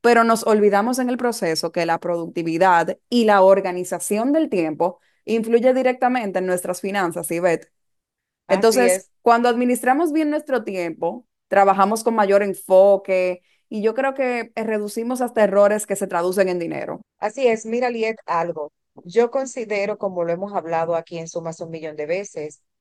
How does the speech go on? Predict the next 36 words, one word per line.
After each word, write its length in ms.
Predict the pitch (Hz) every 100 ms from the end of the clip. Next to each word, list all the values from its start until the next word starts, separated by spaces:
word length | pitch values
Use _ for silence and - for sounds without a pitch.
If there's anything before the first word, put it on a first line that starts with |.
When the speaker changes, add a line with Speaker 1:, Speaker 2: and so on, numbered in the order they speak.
| _ _ -
Speaker 2:
el 220 | 226 233
recurso 540 | 233 233 285 311 339
que 80 | 330
usted 340 | 240 - 226 240
no 140 | 226
va 100 | 220
a 60 | 233
poder 300 | 214 202 214
conseguir 460 | 214 208 - 202 196
nunca 360 | 202 226 226
en 100 | 214
la 100 | 190
vida, 320 | 175 233 269 262
señores, 580 | 202 185 196 262 311 _
después 360 | 180 - 202 202
de 80 | 226
perdido, 380 | 202 196 247
es 140 | 220 -
el 180 | 185 170
tiempo. 560 | 175 160 151 - 156 -
Ahora, 480 | 190 190 180 165
Speaker 1:
Wow. 120 | 170 - _ _
Speaker 2:
si 300 | - _ 254
lo 80 | 240
empleas 480 | 226 226 240 247 247
adecuadamente, 1160 | 233 208 208 220 262 311 180 160 160 165 170 - _ _ -
me 220 | 196 214
encanta 720 | 208 - 220 240 214 196 185
que 300 | - 196 -
ese 420 | - 294 359 - 226
buen 360 | 196 220 269
empleo 560 | 320 226 202 180 160 165
puede 380 | 202 196 220 240
abrirte 560 | 208 185 175 165 165 _ -
tantas 580 | 196 220 277 277 277 -
opciones. 720 | 233 - - 170 151 147 151